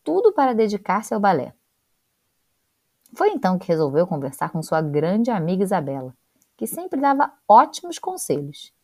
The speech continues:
E desta vez, não foi diferente. Bebela disse que Alice poderia juntar as suas duas paixões.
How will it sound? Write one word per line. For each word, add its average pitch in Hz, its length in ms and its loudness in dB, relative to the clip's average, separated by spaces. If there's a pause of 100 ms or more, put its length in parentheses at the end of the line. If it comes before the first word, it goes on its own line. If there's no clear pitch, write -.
(240)
E 220 40 -2
desta 202 360 2
vez, 269 420 -4 (200)
não 147 200 -2
foi 165 140 0
diferente. - 680 -4 (1200)
Bebela 240 380 4
disse 151 380 -4
que - 120 -16
Alice 175 420 -6
poderia 160 420 0
juntar 185 340 0
as 202 100 -2
suas 214 280 2
duas 233 400 -2
paixões. 190 720 -4